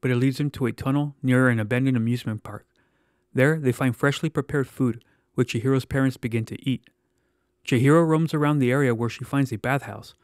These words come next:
as well as a boy named Haku. Haku warns her to leave. When Chihiro returns to her parents, she sees that they have been transformed into pigs. Haku finds Chihiro and instructs her to find Kamanji, the boiler room man in the bathhouse,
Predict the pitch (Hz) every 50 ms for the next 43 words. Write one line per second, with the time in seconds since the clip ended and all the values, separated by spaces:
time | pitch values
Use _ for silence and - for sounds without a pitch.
0 | _ _ _ _ _ - 117 120 120 123 131 127 123 113 107 - 120 123 127 127
1 | 127 127 127 - - - 107 - - 139 135 123 - _ _ _ _ _ _ _
2 | _ _ _ _ _ _ _ _ - - 127 120 - 170 170 156 156 165 165 -
3 | - 160 143 - - 113 113 127 123 110 - - _ _ _ _ _ _ _ _
4 | _ _ _ - 127 120 - 127 117 139 151 160 156 151 147 - 156 160 - -
5 | - 170 165 - - 139 127 131 131 131 - - _ _ _ - - 123 - 147
6 | 135 135 135 131 - 143 127 127 135 123 131 135 135 - - 120 110 - - 120
7 | 123 127 131 127 120 117 - - - - 123 110 - - - - _ _ _ _
8 | _ _ _ _ _ _ _ _ _ _ _ _ _ _ _ _ - - 127 -
9 | - 160 175 170 - 185 185 175 - - - 135 113 151 151 135 113 120 147 -
10 | - 120 120 120 - - 143 131 - - 156 139 117 - - 131 135 135 - -
11 | 113 113 127 139 131 - - - - _ _ _ _ - 117 107 - 139 156 151
12 | 143 131 123 123 120 120 123 123 123 123 120 113 101 - 123 127 131 123 - 110
13 | 110 - - - -